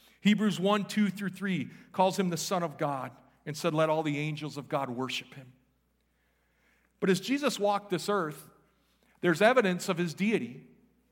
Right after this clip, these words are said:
I mean, there's, it's just quite a unique, he possessed all the attributes of deity. We're told in Matthew eight twenty-six through twenty-seven,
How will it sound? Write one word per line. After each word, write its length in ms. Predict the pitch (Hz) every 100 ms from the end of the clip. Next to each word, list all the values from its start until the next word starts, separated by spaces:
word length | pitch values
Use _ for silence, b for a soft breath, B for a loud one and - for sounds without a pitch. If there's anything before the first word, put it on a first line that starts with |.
| _ _ _ _ _
I 60 | 165
mean, 140 | 180
there's, 200 | 185 -
it's 200 | 190 -
just 300 | - - 220
quite 180 | - 226
a 60 | 208
unique, 440 | 185 180 233 226
he 120 | 208
possessed 560 | 185 185 151 214 233 -
all 260 | 185 220 214
the 140 | 202
attributes 680 | 202 214 - 180 175 185 -
of 120 | 156
deity. 400 | 190 233 151 127 B B _
We're 80 | 165
told 340 | - 233 226
in 80 | 185
Matthew 420 | 180 208 208 196 185
eight 200 | 208 214
twenty-six 560 | 208 196 185 208 208
through 160 | - 185
twenty-seven, 800 | - 202 185 - 220 202 185